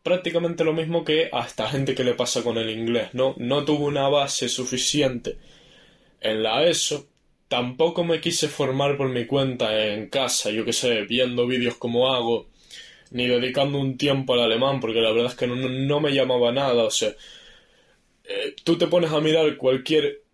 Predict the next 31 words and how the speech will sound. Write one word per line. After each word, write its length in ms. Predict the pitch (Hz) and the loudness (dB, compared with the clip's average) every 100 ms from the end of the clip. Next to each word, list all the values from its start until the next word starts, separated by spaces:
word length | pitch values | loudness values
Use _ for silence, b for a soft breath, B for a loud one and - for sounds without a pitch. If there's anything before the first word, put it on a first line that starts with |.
| _ _ _ _ | _ _ _ _
vídeo 720 | 131 127 170 139 135 131 123 | -6 2 4 4 4 4 4
de 240 | 120 117 113 | 4 0 2
cualquier 460 | 120 120 147 139 | 0 0 -2 -2
persona 760 | 143 135 - 143 135 123 117 110 | -2 0 2 2 2 0 0 0
que 80 | 117 | 0
aprende 420 | 117 139 131 127 | 2 0 0 0
idiomas 500 | 123 147 147 131 131 | 2 2 2 0 -2
y 60 | 123 | 0
te 100 | 120 | 2
va 120 | 131 | 4
a 40 | |
decir 380 | 131 127 135 131 | 2 0 -4 0
que 80 | 123 | 0
el 80 | 117 | 2
alemán 460 | 117 135 139 135 | 2 2 0 -2
es 200 | 139 135 | -4 -4
un 140 | 143 139 | -4 -4
idioma 460 | 135 143 143 135 | -2 0 0 0
completamente 1000 | 135 120 120 139 139 139 135 135 135 135 | -2 -8 -4 -2 0 0 0 0 -2 -2
diferente 840 | 127 135 - 127 135 131 127 156 - _ _ B B B B | 0 -2 0 2 2 -2 -4 -6 -6 _ _ B B B B
a 140 | - 120 | -2 0
lo 120 | 113 | 0
que 120 | 120 | 0
te 100 | 113 | -2
puedes 300 | 104 127 131 | 2 2 2
encontrar 680 | 131 131 123 117 131 139 123 | 0 0 -2 0 0 0 -2
en 140 | 131 | -2
los 100 | 120 | 0
otros 300 | 127 127 120 | 0 0 0
idiomas, 320 | 123 151 156 - | 0 0 -2 -2
porque 380 | 120 117 107 | -2 -2 -4